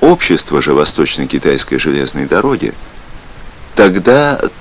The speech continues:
только могло быть образовано, когда концессия получала полную силу, а концессия ещё не была составлена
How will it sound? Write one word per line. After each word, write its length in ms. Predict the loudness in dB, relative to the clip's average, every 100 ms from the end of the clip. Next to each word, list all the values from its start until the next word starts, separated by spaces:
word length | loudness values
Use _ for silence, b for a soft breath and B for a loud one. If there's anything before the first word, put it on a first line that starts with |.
| -18 -18 -18 -18 -12 4
только 600 | 4 4 2 4 4 2
могло 460 | -2 -2 0 -2 -2
быть 240 | -4 -6 -4
образовано, 680 | -2 0 0 -4 -6 -12 -14 B B B B
когда 520 | 0 2 4 4 4 0 -4
концессия 840 | -4 -2 0 2 2 0 -4 -6 -12 -18 B B B 0
получала 480 | 4 4 4 2 0 -2
полную 560 | 4 6 6 2 -2 0
силу, 440 | -2 -2 -4 -6 -8 -18 -10 -2
а 140 | 0
концессия 760 | 0 -2 0 0 0 0 -2 -4 B B B B
ещё 480 | -2 0 4 4 2
не 240 | 0 0 0
была 360 | 2 0 -2
составлена 720 | -2 -4 -2 0 0 0 -4